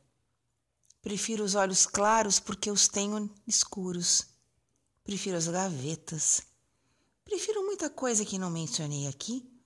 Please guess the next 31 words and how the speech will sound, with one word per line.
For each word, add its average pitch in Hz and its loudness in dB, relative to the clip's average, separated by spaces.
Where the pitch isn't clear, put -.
a 202 -6
muitas 190 0
outras 185 2
também 175 -4
não 208 -4
mencionadas. 139 0
Prefiro 196 -2
os 190 2
zeros 190 2
soltos - -2
do 165 -8
que - -6
os 160 4
postos 151 0
em 139 -2
fila 180 -2
pra - -4
formar 160 0
cifras. - 4
Prefiro 175 -4
o 170 -4
tempo 165 -4
dos 151 2
insetos 190 4
ao 185 0
das 180 2
estrelas. 143 4
Prefiro 185 -4
bater 170 -2
na 175 -2
madeira. 151 -2